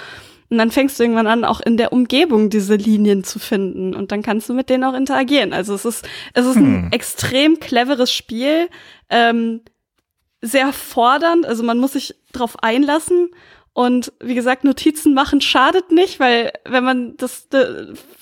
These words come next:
Speaker 1: ein bisschen zu lange liegen lässt, kommt man vielleicht nicht mehr rein und dann versteht man keine Rätsel mehr. Deswegen hilft sowas durchaus.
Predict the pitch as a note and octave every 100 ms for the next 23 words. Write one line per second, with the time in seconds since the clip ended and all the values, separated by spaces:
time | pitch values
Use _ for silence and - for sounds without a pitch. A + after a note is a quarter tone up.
0 | - C4+ D#4+ D#4 D#4 D4 D4 C4+ D4+ C#4+
1 | D4+ - D4+ C4+ C4+ C4 C4+ C#4+ - C4
2 | A#3 C4 D#4+ B3 B3 B3 A#3+ B3+ B3+ B3+
3 | B3+ A3+ - C4+ B3 A#3 A#3+ C4 B3+ C#4
4 | D#4+ - - - A3 B3 A#3+ B3+ C4+ -
5 | C#4 C4+ - C4 - C#4 D4+